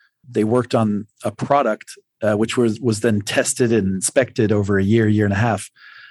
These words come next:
To just have a client that is able to take that kind of a journey with you is remarkable. And I think that, you know, that again is where it was a back and forth and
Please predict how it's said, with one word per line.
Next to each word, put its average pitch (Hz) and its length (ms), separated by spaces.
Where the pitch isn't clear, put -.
To 127 80
just 143 180
have 151 220
a 151 60
client 127 580
that 110 220
is 113 240
able 131 500
to 95 520
take 139 300
that 117 220
kind 123 260
of 95 80
a 98 60
journey 127 480
with 101 260
you 87 340
is 113 220
remarkable. 104 640
And 110 160
I 107 120
think 127 360
that, 110 240
you 117 100
know, 101 100
that 127 300
again 120 360
is 101 280
where 107 420
it 127 100
was 120 140
a 117 60
back 123 360
and 113 140
forth 117 640
and 101 340